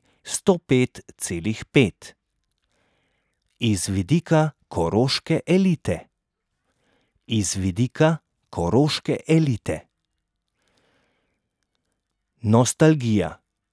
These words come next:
Oddaja o dobrih starih časih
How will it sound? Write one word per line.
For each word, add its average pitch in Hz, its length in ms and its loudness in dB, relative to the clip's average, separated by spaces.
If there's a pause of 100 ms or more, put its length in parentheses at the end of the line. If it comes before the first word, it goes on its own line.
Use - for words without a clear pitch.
(140)
Oddaja 135 720 0 (160)
o 85 180 -4 (120)
dobrih 147 540 4
starih 101 600 -2
časih - 720 0